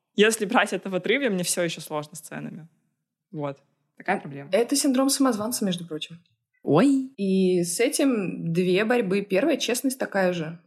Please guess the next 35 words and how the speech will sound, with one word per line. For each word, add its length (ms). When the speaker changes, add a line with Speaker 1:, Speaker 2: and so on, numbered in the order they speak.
Speaker 2:
М, 400
я 220
когда 300
запускала 480
курс, 440
я 240
пришла 260
и 40
сказала: 440
«Знаете, 500
вам», 400
а 100
они 200
такие: 340
«О, 260
ой, 140
как-то 300
дорого! 420
Мы 120
думали, 280
что 180
это 140
будет 220
стоить 340
пять 240
тысяч». 300
Я 60
говорю: 160
«А 20
ничего, 200
что 140
он 100
идет 140
два 140
месяца?» 600